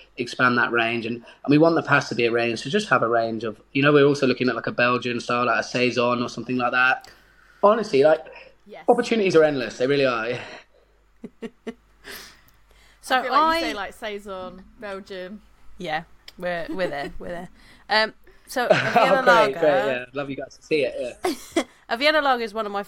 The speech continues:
Speaker 1: Hmm.
Speaker 3: favourite styles. Um, what made you pick a Vienna lager over any other style?
Speaker 1: <laughs> Because it's my favourite, again.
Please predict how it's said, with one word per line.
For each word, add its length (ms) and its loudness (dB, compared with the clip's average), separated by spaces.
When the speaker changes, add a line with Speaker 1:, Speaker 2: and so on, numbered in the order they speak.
Speaker 1:
Hmm. 40 -10
Speaker 3:
favourite 580 -4
styles. 800 -4
Um, 380 0
what 140 -4
made 180 -4
you 100 -8
pick 160 -6
a 80 -6
Vienna 380 -6
lager 600 -2
over 260 -8
any 280 -10
other 160 -14
style? 520 -12
Speaker 1:
<laughs> 120 -14
Because 420 0
it's 140 -8
my 220 4
favourite, 440 0
again. 360 2